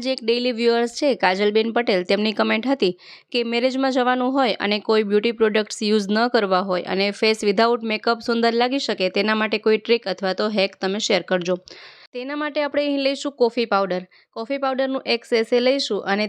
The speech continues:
તેને કોઈ પણ એક બાઉલમાં એડ કરીએ અને ત્યાર પછી અહીં આપણે મધ લઈશું, એટલે કે હની લેવાનું છે. તેને થોડું તેમાં મિક્સ કરીએ. એક ચમચી જેટલું હની લેવાનું છે અને એક ચમચી જેટલો કોફી પાવડર લઈશું. બંનેને સારી રીતે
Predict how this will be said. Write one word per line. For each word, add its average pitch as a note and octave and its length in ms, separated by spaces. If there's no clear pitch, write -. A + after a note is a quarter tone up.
તેને A3 220
કોઈ G#3+ 180
પણ G#3+ 160
એક G#3 180
બાઉલમાં G3+ 460
એડ F#3+ 180
કરીએ B3 260
અને F#3+ 120
ત્યાર G#3 240
પછી A3+ 300
અહીં G#3 200
આપણે A3 180
મધ G#3+ 200
લઈશું, F3+ 300
એટલે G3+ 220
કે A3+ 160
હની F#3+ 300
લેવાનું F#3+ 420
છે. F#3 100
તેને A3+ 180
થોડું A#3+ 320
તેમાં A#3+ 300
મિક્સ - 240
કરીએ. F#3 280
એક C4+ 240
ચમચી A#3+ 340
જેટલું A#3 400
હની G#3+ 300
લેવાનું A#3+ 400
છે A3+ 180
અને G3 120
એક B3 240
ચમચી G#3 400
જેટલો G#3 340
કોફી G3+ 300
પાવડર F#3 320
લઈશું. F#3+ 320
બંનેને C#4+ 360
સારી A3 320
રીતે B3+ 180